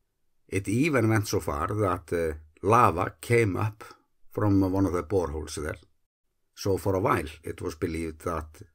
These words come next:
the investment would, uh, turn, uh, cold from, uh, too much heat.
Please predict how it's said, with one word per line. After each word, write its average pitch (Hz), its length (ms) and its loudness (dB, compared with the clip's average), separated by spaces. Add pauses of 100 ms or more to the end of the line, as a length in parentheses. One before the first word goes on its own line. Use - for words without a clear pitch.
the 87 220 -4
investment 110 680 0
would, 92 360 -2
uh, 87 140 0 (100)
turn, 90 440 2
uh, 76 140 -2
cold - 540 -2 (140)
from, 104 440 2
uh, 92 100 0 (140)
too 104 120 0
much 90 220 0
heat. 76 280 -8